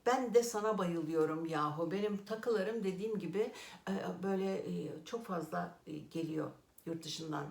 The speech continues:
E, benim arkadaşımın bir, e, takı tasarımcısı ve, e, süper de bir mağazası var Beyrut'ta. Oradan bana yolluyor. Şimdi bazen de diyor ki, "Sen niye takmıyorsun?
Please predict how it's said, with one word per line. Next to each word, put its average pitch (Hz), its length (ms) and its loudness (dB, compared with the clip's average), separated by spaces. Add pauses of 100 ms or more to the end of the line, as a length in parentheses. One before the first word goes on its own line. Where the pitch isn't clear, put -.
(460)
E, 156 260 -2
benim 180 220 0
arkadaşımın 185 880 -4
bir, 185 280 -2
e, 151 600 -2 (120)
takı 202 220 -6
tasarımcısı 147 880 -4 (340)
ve, 175 120 -2
e, 208 300 0 (840)
süper 190 640 -2
de 196 120 0
bir 185 100 -2
mağazası 151 520 -4
var 143 180 -6 (340)
Beyrut'ta. 160 640 0 (300)
Oradan 190 420 2
bana 233 200 -2
yolluyor. 190 560 2
Şimdi 214 300 -2
bazen 240 420 4
de 208 120 0
diyor 262 200 -4
ki, 175 140 -6 (160)
"Sen 294 240 4
niye 320 160 8
takmıyorsun? 247 580 -2